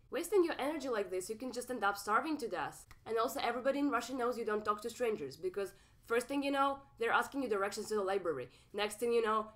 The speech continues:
you're lying face down on the pavement with no money or phone. So living in America talking to native speakers has been incredibly hard. Once I was going to that Atlanta aquarium with my friend who is native English speaker. We were watching jellyfishes, and I see one jellyfish with extremely long,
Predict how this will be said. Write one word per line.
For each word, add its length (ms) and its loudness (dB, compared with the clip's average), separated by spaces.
you're 100 0
lying 220 4
face 300 -2
down 280 4
on 60 2
the 80 0
pavement 460 2
with 120 -6
no 140 -2
money 240 -2
or 80 -6
phone. 380 -8
So 260 -8
living 300 0
in 80 0
America 400 0
talking 320 -4
to 80 -6
native 260 0
speakers 440 -2
has 160 -4
been 100 0
incredibly 440 0
hard. 240 0
Once 220 0
I 40 -2
was 140 -4
going 260 0
to 100 -2
that 180 0
Atlanta 500 -2
aquarium 500 -2
with 140 -4
my 160 0
friend 300 0
who 120 -10
is 80 -8
native 300 -2
English 220 0
speaker. 480 -4
We 120 4
were 220 2
watching 340 0
jellyfishes, 680 -2
and 120 -2
I 80 -2
see 200 -2
one 200 2
jellyfish 500 -4
with 140 -2
extremely 380 -2
long, 500 2